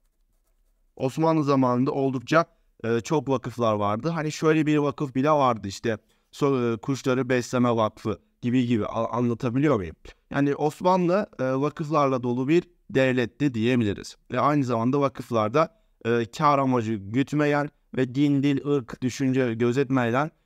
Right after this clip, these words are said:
insanlara yardım eden kuruluşlardır. Sadece insanlara değil, direkt yardım eden kuruluşlardır. Nokta nokta ile üretimde artış ve süreklilik sağlanmış ve devletin asker ihtiyacı karşılanmıştır. Ne ile beraber?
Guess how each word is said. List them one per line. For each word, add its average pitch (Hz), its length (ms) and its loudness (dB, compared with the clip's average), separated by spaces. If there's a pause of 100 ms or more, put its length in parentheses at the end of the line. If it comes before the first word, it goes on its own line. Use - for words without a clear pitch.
(120)
insanlara 120 560 0
yardım 120 420 2
eden 143 300 0
kuruluşlardır. 110 720 -2
Sadece 135 380 0
insanlara 120 580 0
değil, 170 200 2 (260)
direkt 160 240 0
yardım 139 340 2
eden 139 240 0
kuruluşlardır. 110 880 -4 (500)
Nokta 170 340 0
nokta 196 240 4
ile 170 200 4
üretimde 156 500 0
artış 143 480 -2
ve 139 100 0
süreklilik 123 580 -2
sağlanmış 143 680 0 (260)
ve 135 140 2
devletin 151 380 2
asker 139 360 0
ihtiyacı 123 480 -2
karşılanmıştır. 120 840 -2 (140)
Ne 156 180 2
ile 151 180 2
beraber? 123 460 2